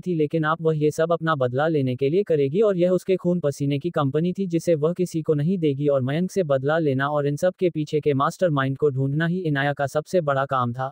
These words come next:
अल इनाया आज दो महीने बाद ऑफिस आई थी, इसीलिए आज उसके पास ऑफिस का काम ज्यादा था।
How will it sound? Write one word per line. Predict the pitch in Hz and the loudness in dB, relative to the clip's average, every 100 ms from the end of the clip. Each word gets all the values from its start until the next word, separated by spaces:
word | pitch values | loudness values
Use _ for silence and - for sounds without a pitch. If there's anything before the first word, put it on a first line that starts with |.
| - | -4
अल | 151 110 98 _ _ _ _ _ _ | -2 -2 -4 _ _ _ _ _ _
इनाया | 151 180 220 | -2 0 0
आज | 185 180 147 | 2 0 2
दो | 170 185 | 2 4
महीने | 160 170 170 | 2 0 0
बाद | 127 151 190 | 2 2 2
ऑफिस | 185 185 175 | 0 0 0
आई | 151 | 0
थी, | 147 151 | 0 -4
इसीलिए | 151 - 180 196 | -4 -4 0 2
आज | 170 160 160 | 2 0 0
उसके | - 165 | 0 0
पास | 151 151 175 | 2 0 2
ऑफिस | 160 147 160 | -2 0 -2
का | 160 151 | -2 -2
काम | 151 165 | 0 0
ज्यादा | 160 147 135 131 | 2 0 0 -2
था। | 131 110 | -2 -6